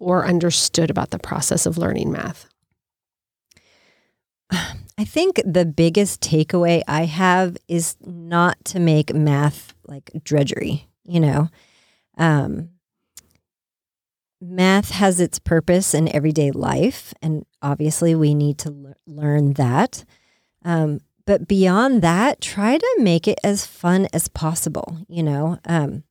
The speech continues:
Speaker 2: doing twenty problems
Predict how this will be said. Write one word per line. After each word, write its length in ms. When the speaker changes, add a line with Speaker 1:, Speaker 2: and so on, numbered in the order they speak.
Speaker 2:
doing 720
twenty 500
problems 760